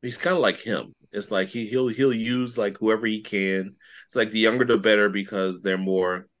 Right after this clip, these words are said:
they're more innocent and they won't, they won't catch on as quick,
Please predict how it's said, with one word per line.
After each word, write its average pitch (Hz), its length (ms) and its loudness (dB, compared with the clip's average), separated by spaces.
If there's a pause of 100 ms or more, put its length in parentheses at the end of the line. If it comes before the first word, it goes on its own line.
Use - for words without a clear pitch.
(440)
they're 107 320 0
more 101 220 0
innocent 104 560 -4
and 87 100 -4
they 92 120 0
won't, 92 340 -4
they 107 120 0
won't 104 220 -2
catch 98 300 -2
on 92 260 -2
as 92 160 -4
quick, - 420 -4